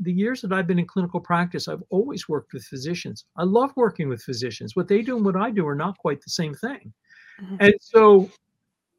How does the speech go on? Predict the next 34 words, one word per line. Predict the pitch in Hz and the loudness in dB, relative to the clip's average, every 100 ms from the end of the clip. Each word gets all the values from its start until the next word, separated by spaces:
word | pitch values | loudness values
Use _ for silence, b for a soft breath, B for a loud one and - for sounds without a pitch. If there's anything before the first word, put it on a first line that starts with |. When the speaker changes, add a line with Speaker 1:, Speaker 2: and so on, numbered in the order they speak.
| _ _ - | _ _ 2
Speaker 1:
if | 214 - | 2 2
you, | 208 | -2
if | 214 190 | 0 2
your | 208 | 2
goal | 170 143 220 277 233 156 156 - | 0 4 6 6 4 0 -4 -6
is | 175 | -8
to | 180 | -8
help | - 226 - | -6 -8 -8
the | 175 | -10
person, | 170 233 262 - 147 131 143 _ _ | -6 -4 -4 -4 -8 -8 -14 _ _
then | 233 | -4
you | 233 | -2
have | 254 247 | -2 -4
to | 208 | -4
be | 202 208 | -4 -2
open-minded | 190 254 240 190 180 214 233 180 | 0 0 0 0 0 -2 -6 -6
to | 190 | -2
look | 196 202 | -2 -2
at | 196 | -4
what | 156 202 262 | -2 -2 0
is | 247 | -2
the | - | -2
most | 175 190 214 202 | 0 0 -2 -8
appropriate | - 180 180 180 175 | -6 -4 -2 -2 -4
treatment | 175 170 156 147 160 | -4 -6 -6 -10 -10
for | - | -8
this | 143 214 - | -6 -6 -6
person | 175 156 165 143 | -6 -6 -8 -6
at | 156 196 | -6 -6
this | 202 185 | -4 -6
time | - 147 139 | -6 -8 -8
for | - 139 | -6 -6
this | 123 220 233 | -2 -2 -2
condition. | - 202 147 120 139 | -2 -2 -2 -4 -6